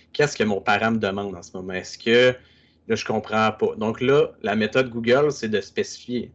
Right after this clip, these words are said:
Donc, si, quand vous faites une recherche sur Google, vous mettez plusieurs mots-clés, plusieurs termes pour en arriver à votre résultat recherché.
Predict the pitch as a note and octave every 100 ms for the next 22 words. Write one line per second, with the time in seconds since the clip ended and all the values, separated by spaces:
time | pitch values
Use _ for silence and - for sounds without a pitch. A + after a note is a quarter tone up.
0 | _ G2+ F#2+ - - - A2 A2 A2 G#2+
1 | G2+ G2+ F#2 A#2 - G2 G2 G#2 C#3 D#3+
2 | G#2 G2+ - F#2+ G2 F#2+ F#2 A2 D3 A#2
3 | G#2 A#2 G2 F#2 A#2+ - G2+ G#2+ A2+ A#2
4 | - - _ - B2+ C#3 B2+ A#2 A2 G#2+
5 | G#2+ B2+ A#2+ G#2 G2+ G#2+ G2 F#2 D#2+ G#2+
6 | D3+ F3 _ G#2 - G#2 -